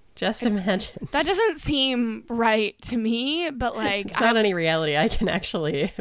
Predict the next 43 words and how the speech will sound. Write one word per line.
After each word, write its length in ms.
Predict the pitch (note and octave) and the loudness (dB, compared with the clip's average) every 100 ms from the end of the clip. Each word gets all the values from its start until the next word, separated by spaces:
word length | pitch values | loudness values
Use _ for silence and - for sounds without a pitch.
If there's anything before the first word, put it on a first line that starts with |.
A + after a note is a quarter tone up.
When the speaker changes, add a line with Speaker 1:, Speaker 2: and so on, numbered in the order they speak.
| - | -14
Speaker 1:
<laughs> 120 | - | -12
picture 380 | - F3+ - D3+ | -6 -4 -2 -4
Speaker 2:
I 40 | |
Speaker 1:
existing. 680 | C#3 C#3 A#3 B3+ - D4+ G#3+ | -4 -2 -2 -2 -2 -4 -8
Speaker 2:
would 220 | A3 A#3+ A#3 | -4 -4 -4
like 320 | G#3 G#3 - | -6 -6 -10
to 120 | G3 | -16
see 240 | - F3+ E3 | -12 -12 -10
it. 180 | - | -8
Speaker 1:
Yeah. 300 | C#3 C3+ C#3+ - - - - | -4 -4 -4 -6 -14 -20 -10
Yeah, 260 | C3 D3+ | -6 -4
I 40 | C#3 | -4
would 160 | D3 | -4
love 160 | C#3+ - | -6 -4
to. 260 | D#3+ D#3+ G#3 - | -2 -2 -4 -10
Speaker 2:
So 400 | - - C4+ A#3 | -18 -10 -4 -4
they 220 | A3 C4+ C#4 | -2 0 2
also 440 | B3 D#4 - A4 | 2 2 -2 -4
have 340 | D#4 C#4 C#4 B3 | -2 -4 -4 -4
their 200 | B3 B3 | -4 -4
new 380 | B3+ D4 G4+ D#4+ | -4 -4 -4 -4
beers 500 | C#4+ E4 A3 G3+ - | -4 -2 -4 -6 -10
for 160 | C4 | -10
the 140 | B3 G#3+ | -6 -6
new 480 | G3 G#3+ G#3+ A3+ A3+ | -4 -4 -4 -6 -6
years. 880 | A3 A3 C#4 E4+ - - - - - | -8 -6 0 4 4 2 -8 -12 -10
Speaker 1:
Mm-hmm. 800 | D#3 F3+ G3+ E3+ F3+ D4+ - A#3 | -4 0 0 2 2 2 2 -2
<laughs> 120 | - | -2
Very 160 | F3 - | -4 -6
clever. 320 | - - F#3 | -4 -4 -2
Speaker 2:
Um, 220 | G#3 G3+ - - - - - | -4 -6 -14 -20 -20 -20 -8
I 120 | A3 G#3+ | -6 -2
liked 320 | A#3 D4 - | -4 -4 -6
that 160 | A3+ G#3+ | -6 -6
a 80 | |
lot. 400 | G#3 G3 G#3 A#3 - - | -6 -4 -4 -4 -4 -4
And 180 | C4 C4+ | -4 -4
Todd 300 | A#3 C4+ F#4+ | -2 -2 0
calls 180 | F#4+ G4 | -2 -2
Mister 280 | G4+ G#4 | -6 -6
Peanut 240 | G4 G#4+ D4 | -6 -6 -6
Butter 180 | G3+ G3 | -6 -8
again. 600 | G#3 G3+ F#3+ G3 G#3+ | -6 -6 -6 -8 -10